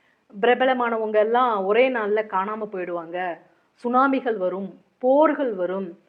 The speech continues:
மக்கள் எல்லாம் வந்து மடிந்து சாக போறாங்க" அப்படின்னு சொல்லி தங்களுடைய திருவாயினால மக்களை வந்து ரொம்பவும் அச்சுறுத்தக்கூடிய வகையில சில பேர் சமீப காலமா ஜோதிடர்கள் சொல்லிட்டே இருக்காங்க.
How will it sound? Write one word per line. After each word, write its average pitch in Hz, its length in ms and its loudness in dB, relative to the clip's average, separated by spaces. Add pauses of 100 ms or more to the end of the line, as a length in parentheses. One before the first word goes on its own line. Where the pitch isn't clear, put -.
(1000)
மக்கள் 214 280 0
எல்லாம் 277 260 4
வந்து 233 560 4
மடிந்து 233 420 -2
சாக 220 400 0
போறாங்க" 190 580 0 (100)
அப்படின்னு 220 420 -6
சொல்லி 220 680 -6 (520)
தங்களுடைய 208 460 2
திருவாயினால 226 1000 2
மக்களை 180 340 -2
வந்து 185 640 -4 (200)
ரொம்பவும் 233 520 0
அச்சுறுத்தக்கூடிய 208 1120 -4
வகையில 220 540 -2 (600)
சில 269 360 -4
பேர் 214 480 0 (760)
சமீப 214 440 -2
காலமா 196 460 -4
ஜோதிடர்கள் 202 640 -4 (540)
சொல்லிட்டே 233 360 2
இருக்காங்க. 175 460 -4